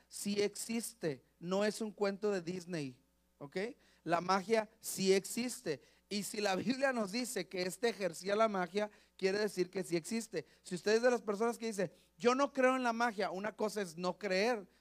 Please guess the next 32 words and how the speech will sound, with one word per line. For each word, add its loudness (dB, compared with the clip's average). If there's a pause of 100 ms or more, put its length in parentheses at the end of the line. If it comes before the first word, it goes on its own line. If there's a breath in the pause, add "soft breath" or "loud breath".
y -4
otra -8
cosa -6
es -6
que -4
no -4
exista. -6 (1500)
¿Ok? -20 (560)
A -8
lo -2
mejor -2
usted, 4 (220 soft breath)
usted 0
dice, -2
"Yo 0
no -2
creo, 4
este, -2
no -2
sé, -2 (380 soft breath)
eh, 0
no -2
sé, -4
lo -6
que -10
sea -2
que -10
usted 0
dice -2
que -8
no -2
cree", 0